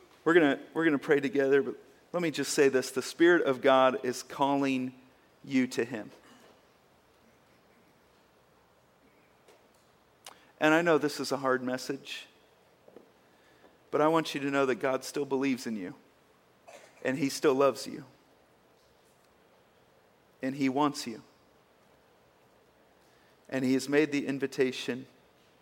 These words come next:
that you've gotta take the step. And there's some here today who, who would say, "I'm a Christian, but I've never gone all in." And let me say it this way, you'll never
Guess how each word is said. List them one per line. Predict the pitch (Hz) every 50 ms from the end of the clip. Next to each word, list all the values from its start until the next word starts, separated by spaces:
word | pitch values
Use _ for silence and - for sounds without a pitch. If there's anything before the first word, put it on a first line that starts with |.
| _ _ _ _ _ _ _ _ _ _ -
that | - 120
you've | 107 135 131 131
gotta | 147 135 131 127
take | 131 - 135 123 -
the | - 117
step. | - - - 117 110 110 - - _ _ _ _ _ _ _ _ _ _ _ _ _ - - - - _ _ _ _ _ _ _ _ _ _ _ _ _ _ _ _ _ _ _ _ _ _ _ _ _ _ -
And | 131 139
there's | 135 127 -
some | - 160 156 156
here | 147 147 151 135 131
today | - - 123 123 127 131 131 131
who, | 131 139 127 123 123 - - - - _ _ _ _
who | - 143 139
would | 135 131 -
say, | - - 139 127 131 131 127 - - - -
"I'm | - 127 120 147 147 151
a | 139
Christian, | - - 160 147 - - - 156 147 147
but | 135 127 131
I've | 135 123
never | 135 135 135 135 139
gone | 117 139 135 135 135
all | 135 - - 123 117 113
in." | 110 - 123 123 113 120 - - _ _ _ _ _ _ _ _ _ _ _ _ _ _ _ _ _ _ _ _ _ _ _ _ _ _ _ _ _ _ _ _ _ _ _ _ _ -
And | - 127
let | 127 135
me | 139 135
say | 131 - 139 127
it | 123 123
this | - 127 - -
way, | 135 120 117
you'll | 113 120 127
never | 131 131 127 131 127 143 143 139 135 135